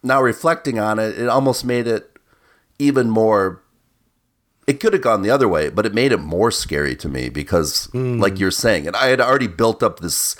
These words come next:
Speaker 1: <laughs> I had already built
Speaker 2: Yeah.
Speaker 1: up the sense of dread of,
Speaker 2: Uh-huh.
Speaker 1: of being, of being terrified.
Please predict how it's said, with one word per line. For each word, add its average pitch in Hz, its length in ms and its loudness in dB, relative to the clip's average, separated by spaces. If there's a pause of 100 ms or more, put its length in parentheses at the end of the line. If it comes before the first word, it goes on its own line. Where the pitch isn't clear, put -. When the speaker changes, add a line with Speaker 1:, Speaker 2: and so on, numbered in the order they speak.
Speaker 1:
<laughs> - 120 -6 (380)
I - 40 -4
had 175 120 2
already 190 180 2
built 156 220 0
Speaker 2:
Yeah. 139 120 2
Speaker 1:
up 135 60 2
the 120 60 -2
sense 135 280 0
of 101 140 0
dread 117 600 2 (400)
of, 104 240 2
Speaker 2:
Uh-huh. 98 380 2
Speaker 1:
of 180 60 -4
being, 107 340 2
of 104 180 0
being 107 200 2
terrified. 90 760 0